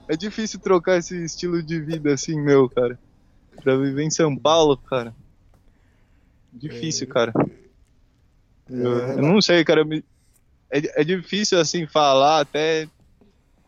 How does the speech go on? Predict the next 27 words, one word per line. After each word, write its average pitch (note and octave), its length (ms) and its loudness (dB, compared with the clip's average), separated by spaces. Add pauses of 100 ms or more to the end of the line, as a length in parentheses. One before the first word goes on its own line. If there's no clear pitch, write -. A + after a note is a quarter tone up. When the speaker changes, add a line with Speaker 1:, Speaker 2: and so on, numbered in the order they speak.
(120)
Speaker 1:
por, C3+ 180 -6 (160)
em B2+ 120 -8
números C#3+ 640 -2
e B2+ 60 -6
coisas D3 300 2
assim. D3 160 -4
Eu, D3+ 160 4
eu C3 240 -2
tive, E3 260 0
quando E3+ 160 0
eu E3+ 60 2
cheguei E3 280 2
no F3 140 2
México, D#3 480 0
assim, D#3 320 -4
eu D3+ 100 0
tive C#3 220 -10
pensando, D3 800 2
né, C#3 200 0 (540)
assim, C3+ 600 0
né, C#3 180 2
e C#3 40 0
tal, C#3 160 2
porque C#3+ 140 -4
eu C3 40 -2
sempre E3 280 -4 (680)
vou E3 300 0